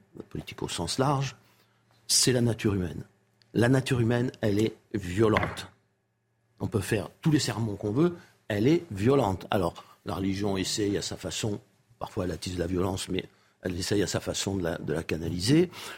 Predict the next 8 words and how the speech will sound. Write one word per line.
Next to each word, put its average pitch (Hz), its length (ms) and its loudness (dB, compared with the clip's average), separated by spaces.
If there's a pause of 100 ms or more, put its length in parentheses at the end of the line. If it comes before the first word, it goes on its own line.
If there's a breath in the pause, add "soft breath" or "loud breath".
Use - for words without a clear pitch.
(140 loud breath)
Euh, 98 320 0
la 95 100 2
politique 98 380 -4
aussi, 117 320 2
le 104 160 4
droit, 110 320 0
l'éducation, 107 880 -2
euh, 85 120 -4